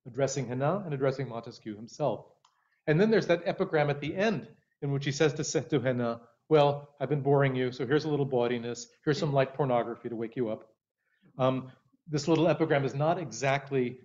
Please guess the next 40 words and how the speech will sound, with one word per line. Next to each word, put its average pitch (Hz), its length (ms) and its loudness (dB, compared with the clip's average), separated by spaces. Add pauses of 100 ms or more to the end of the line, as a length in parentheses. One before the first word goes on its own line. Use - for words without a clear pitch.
(120)
the 165 220 -2
equal 156 280 0
to 131 100 -12
the 123 80 -8
story 139 300 2
of 127 80 2
Ibrahim 127 540 -2
and 123 100 -6
Anais 139 560 -2
from 135 140 -8
Montesquieu's 131 480 -6
Persian 113 320 -2
letters, 135 420 0 (340)
with 127 120 -2
its 131 140 -4
fantasy 135 520 -2
of 117 100 -6
a 117 60 -6
heaven 123 400 -2 (320)
of 123 100 -6
sexual 131 400 -2
pleasure 143 360 2
for 131 140 -6
women 139 320 0
amidst 127 400 -6
reflections 120 500 -6
on 113 120 -6
despotism 127 560 -2
and 113 100 -10
liberty, 143 380 -2 (460)
but 151 100 6
it 160 100 4
is 185 140 2
in 156 80 -2
something 139 360 -2
of 113 120 -6
the 113 60 -12
same 107 280 -8
spirit. 117 500 -4 (840)
Um, 120 280 -4